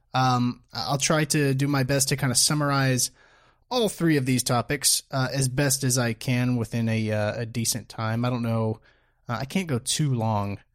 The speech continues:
uh, on this episode. I, I try to keep it around forty-five to an hour. Let's see if I can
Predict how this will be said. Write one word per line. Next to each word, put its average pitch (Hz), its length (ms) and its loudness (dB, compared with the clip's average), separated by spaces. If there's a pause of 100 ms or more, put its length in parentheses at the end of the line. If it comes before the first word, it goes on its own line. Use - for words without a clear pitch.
(340)
uh, 117 160 -2
on 117 180 0
this 110 220 0
episode. 110 520 -2
I, 113 180 -2
I - 20 -6
try 143 380 -4
to 123 200 -2
keep 117 220 -6
it 113 60 -2
around 110 240 -2
forty-five 110 680 -4
to 104 340 -4 (640)
an 117 120 -4
hour. 117 420 -2
Let's 117 180 -2
see 120 220 0
if 113 140 -6
I 113 80 -2
can 104 320 -6